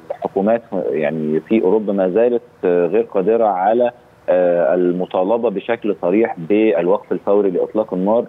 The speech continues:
آه، ويعني ب-، بتدعم، آه، الرواية الإسرائيلية والأمريكية بأن ما تقوم به سلطات الاحتلال أو قوات الاحتلال في،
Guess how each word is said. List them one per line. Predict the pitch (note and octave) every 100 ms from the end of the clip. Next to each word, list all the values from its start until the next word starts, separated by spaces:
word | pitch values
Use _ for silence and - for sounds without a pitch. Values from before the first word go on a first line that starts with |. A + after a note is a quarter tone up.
| - - _ -
آه، | F#2 F#2 F2+ F#2 F2+
ويعني | F2+ A2+ B2 A#2+ - F#2 F2+ G2
ب-، | F#2 G2 F#2
بتدعم، | F2+ B2 B2 G#2+ A2+ A#2 A2+ -
آه، | F2+ F2+ F2 E2+ E2+ E2+ E2 E2 E2 - - - F2
الرواية | E2+ G2 A#2 B2 E2+
الإسرائيلية | F#2+ F2+ F2 F2 F#2 A2+ A2+ G#2+
والأمريكية | G2 G2 G#2+ G#2+ G2 F2 E2+ E2+ E2 D#2 - F2+ F2+ - A2+
بأن | G#2 F2 G#2 G#2+ G2+
ما | F#2+ G#2
تقوم | G#2 A2 G#2+
به | G2 G#2 G#2 F#2 -
سلطات | E2 G2+
الاحتلال | F#2 E2+ - F#2+ G#2+ G2
أو | F#2 G2+ F#2
قوات | F#2+ G2+
الاحتلال | - - E2+ G2+ F#2
في، | G2+ G2